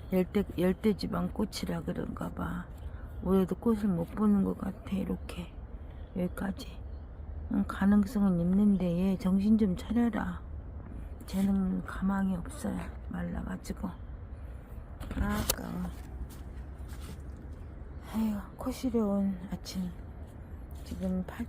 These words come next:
도. 아이, 추워요, 추워.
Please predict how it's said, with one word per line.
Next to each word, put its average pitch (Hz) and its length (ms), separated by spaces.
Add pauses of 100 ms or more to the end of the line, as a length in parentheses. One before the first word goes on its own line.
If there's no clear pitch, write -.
도. 196 160 (1400)
아이, 202 320 (800)
추워요, 208 460
추워. 214 280